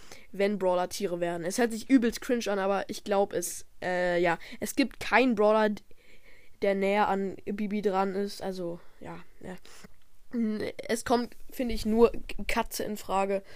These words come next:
Ja, Leute, Bibi wäre eine Katze.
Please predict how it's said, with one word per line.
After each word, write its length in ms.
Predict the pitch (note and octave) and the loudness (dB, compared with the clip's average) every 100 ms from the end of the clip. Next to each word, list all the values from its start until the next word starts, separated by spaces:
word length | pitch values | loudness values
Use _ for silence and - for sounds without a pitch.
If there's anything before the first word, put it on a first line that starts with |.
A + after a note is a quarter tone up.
| - - - - - - - - - - - - - | -14 -14 -14 -16 -14 -14 -10 -10 -8 -10 -10 -14 2
Ja, 140 | E4+ G4+ | 8 10
Leute, 600 | C4+ A#3+ A#3 G#3 G3 G#3+ A3+ | 10 6 4 4 4 2 -4
Bibi 240 | A3 A3 | -4 2
wäre 180 | A#3 A#3+ | 4 4
eine 180 | C4+ B3+ | 2 0
Katze. 840 | - F#4 - G#3 G3+ G3 - A#3 | 0 -2 0 0 2 2 0 -4